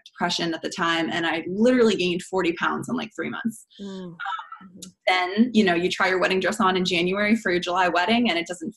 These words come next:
Speaker 1: fit. <laughs> So this is where I think I started developing really bad eating habits, because I went into starvation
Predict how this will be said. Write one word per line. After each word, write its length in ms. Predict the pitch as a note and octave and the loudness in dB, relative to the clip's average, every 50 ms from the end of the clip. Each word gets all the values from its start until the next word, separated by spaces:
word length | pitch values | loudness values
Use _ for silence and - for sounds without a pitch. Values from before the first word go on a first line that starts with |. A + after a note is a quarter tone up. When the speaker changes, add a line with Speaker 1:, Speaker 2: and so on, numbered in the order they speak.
| _ | _
Speaker 1:
fit. 180 | F3 G3 B3+ - - A3+ G#3+ - - - | -2 0 0 0 -2 -2 -4 -2 -2 0
<laughs> 140 | B3+ G#3+ A3 G#3+ - _ - - - | 2 2 2 0 -4 _ -20 -2 0
So 280 | G#3 F#3+ F#3 F#3 F#3 F3+ - - - - - - _ - | 2 4 4 4 2 0 -4 -12 -18 -20 -20 -20 _ -2
this 180 | G#3 G#3 G#3+ | -2 0 0
is 140 | B3 A#3 G#3+ | 0 0 2
where 160 | G3+ G3+ F#3 | 2 2 4
I 100 | F3+ F#3 | 2 2
think 280 | F#3 - F3+ E3+ F3+ - - | 0 -2 -4 -4 -4 -4 -4
I 60 | E3+ | -4
started 320 | E3 E3 - F3 E3+ E3+ E3 | -4 0 0 2 2 2 0
developing 460 | E3+ E3 E3 D#3+ E3 E3+ F3 E3+ E3+ | 0 0 0 0 0 0 -4 -4 -2
really 200 | D#3 D#3+ E3+ E3+ | -2 0 0 0
bad 240 | E3 F#3 F#3 F3+ - | 2 0 0 0 -2
eating 220 | G3+ F#3+ G3+ G#3+ | -4 0 2 2
habits, 360 | A#3 B3 A#3+ A#3+ C4 C4+ - - | 4 4 2 0 0 -4 -6 -8
because 240 | F#3+ - G#3 G#3+ F3+ | -4 -2 0 0 0
I 60 | E3+ | 0
went 260 | D#3 E3 E3+ D#3+ D#3+ | 0 0 -2 0 0
into 680 | E3+ E3+ E3+ - _ _ _ - - - F3 E3 E3 | -2 -2 -2 -4 _ _ _ -14 -6 -2 0 0 0
starvation 520 | E3+ - - E3+ E3 - - - - - | 0 0 0 0 0 0 -4 -4 -6 -6